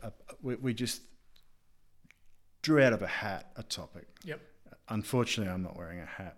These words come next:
Speaker 1: but
Speaker 2: <laughs>
Speaker 1: we're inundated with the word leadership.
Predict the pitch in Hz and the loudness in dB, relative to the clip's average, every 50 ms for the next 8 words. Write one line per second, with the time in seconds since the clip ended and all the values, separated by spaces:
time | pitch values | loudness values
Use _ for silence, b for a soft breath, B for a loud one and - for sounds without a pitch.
0 | - - 98 170 170 - B B B B B B B B B B B B B B | -14 -10 -4 -4 -2 -2 B B B B B B B B B B B B B B
1 | B B - - 175 180 175 - 196 175 175 165 147 117 - 123 113 107 101 98 | B B -10 -6 -6 -6 -4 0 2 4 6 6 6 6 6 4 4 4 2 0
2 | 92 104 101 104 98 95 104 104 104 101 101 98 - - 98 95 92 92 - - | -4 -6 -6 -6 -6 -6 -4 -4 -2 -2 -4 -4 -6 -6 -6 -6 -6 -6 -6 -8
3 | - - - - | -8 -8 -12 -16